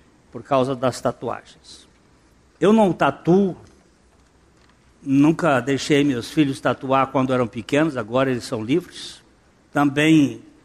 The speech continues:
tive muita dificuldade de deixar furar as orelhas deles. Quando pequenas, a mãe furou só depois, porque eu não achava que,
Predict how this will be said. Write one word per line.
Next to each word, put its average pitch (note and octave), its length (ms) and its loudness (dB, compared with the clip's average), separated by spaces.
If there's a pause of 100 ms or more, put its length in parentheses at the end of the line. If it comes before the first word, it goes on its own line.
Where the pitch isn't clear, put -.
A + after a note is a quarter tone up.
(160)
tive D3 240 0
muita F#3+ 320 2
dificuldade C#3+ 720 -2
de C3 140 -6
deixar C3+ 380 -2
furar C3+ 360 -2
as A#2+ 180 -6
orelhas B2+ 460 0
deles. D3 640 -4 (840)
Quando B2 180 -6
pequenas, C#3 540 0
a C3+ 100 2
mãe C#3+ 300 2
furou C#3+ 440 0
só C#3 460 0 (720)
depois, C3+ 760 -2 (1000)
porque - 140 -8
eu C3+ 60 2
não D3+ 240 4
achava D3 440 0
que, A#2+ 460 -6